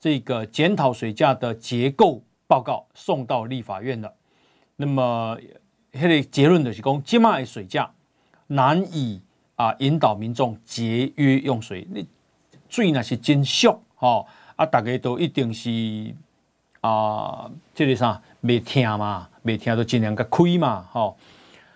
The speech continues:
好，台湾的水价确实在全世界啊，真的是太便宜了。那么涨一些啊，照理说应该也该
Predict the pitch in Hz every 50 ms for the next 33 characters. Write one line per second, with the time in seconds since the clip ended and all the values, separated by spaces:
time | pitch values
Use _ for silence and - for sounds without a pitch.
0 | _ _ _ _ - 143 131 123 - 156 208 269 285 262 - - 135 110 - 151
1 | 139 - - 143 123 - 107 95 - 127 117 - - 113 107 - - 127 - 131
2 | 120 110 107 101 _ _ _ _ _ - - 143 143 127 127 117 107 - - 135
3 | 131 123 117 113 110 107 104 101 98 98 95 98 - - _ _ - - 165 135
4 | - 113 107 110 101 90 87 - - _ _ _ _ _ _ _ _ _ _ _
5 | _ - 165 160 151 143 135 - 139 127 143 196 196 - 208 208 202 156 110 -
6 | _ - 196 156 131 110 - 147 143 160 156 139 147 143 147 147 - 113 117 104
7 | - - 117